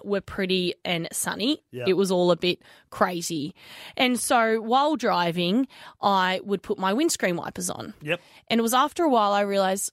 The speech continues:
Speaker 1: oh my golly goodness, I'm actually very self-conscious about something. And I'm quite a confident person.
Speaker 2: That is an understatement.
Speaker 1: Not re-,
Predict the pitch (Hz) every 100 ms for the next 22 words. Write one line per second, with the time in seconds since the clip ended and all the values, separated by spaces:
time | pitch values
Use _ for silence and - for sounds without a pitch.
0 | - 220 220 214 196 180 180 190 - -
1 | - 185 202 - - 294 277 185 175 170
2 | - 165 - 170 180 - 175 - - 113
3 | 117 - - - - 285 370 330 262 226
4 | - - 208 202 233 208 208 - - 175
5 | - - - - 131 127 127 123 123 131
6 | 123 240 311 - 247 247 277 277